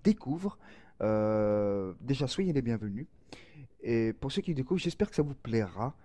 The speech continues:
Parce que c'est un jeu qui est vachement, vachement bien au niveau arcade et de course, qui se rapproche beaucoup d'un petit peu de Need for Speed, mais un peu plus, euh, graphiquement, il est joli. Il n'est pas plus joli que Need for Speed, mais il est joli. Vous verrez, je vous laisse découvrir.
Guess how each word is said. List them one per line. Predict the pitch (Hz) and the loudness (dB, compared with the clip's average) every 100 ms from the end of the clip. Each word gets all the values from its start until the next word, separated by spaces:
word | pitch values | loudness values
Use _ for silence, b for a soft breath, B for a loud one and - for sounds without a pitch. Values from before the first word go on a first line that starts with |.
| b | b
Parce | - | -10
que | 135 | -6
c'est | 147 143 | -2 2
un | 147 | 0
jeu | 135 | 0
qui | 185 - 120 | -4 0 -2
est | 139 | 2
vachement, | 180 - 151 156 - - | 0 0 -4 -4 -8 -14
vachement | 127 139 - 120 | -6 -6 -4 -4
bien | 101 101 127 | -4 -4 -4
au | 123 | -4
niveau | 110 101 113 | -4 -6 -4
arcade | 139 - 135 127 | -6 -4 -2 0
et | 104 | -2
de | 101 | -8
course, | - 139 160 - 175 B B B B B - | -10 -8 -6 -2 -4 B B B B B -8
qui | 156 | -4
se | - | 2
rapproche | 180 170 156 | 4 4 0
beaucoup | 202 190 | -6 0
d'un | 170 147 | 0 0
petit | - | -4
peu | - 143 | -4 -4
de | 110 | -4
Need | 131 - | -4 0
for | 143 - | -2 -2
Speed, | - 123 | -8 -6
mais | 123 120 143 B B B - 123 | -2 -2 -2 B B B -12 -4
un | 123 | -2
peu | - 127 | -2 -4
plus, | - 131 139 147 139 | -4 -6 -4 0 2
euh, | 113 104 - - - | 2 2 -6 -16 -6
graphiquement, | - - 151 185 | -2 0 2 2
il | 160 | 4
est | 123 | 2
joli. | 107 - - - | -2 -6 -16 -4
Il | |
n'est | 127 | 4
pas | 175 | 4
plus | 208 175 | 6 2
joli | 175 | 2
que | 170 | 0
Need | 139 - | -4 -2
for | 127 | -4
Speed, | 98 | -2
mais | 135 156 | -2 2
il | |
est | 147 | 2
joli. | 113 95 - | 2 -6 -8
Vous | 147 | -4
verrez, | 151 131 151 | 2 4 4
je | 151 | 0
vous | 123 | 0
laisse | 143 131 | 0 2
découvrir. | 135 107 90 85 | -2 -2 -6 -10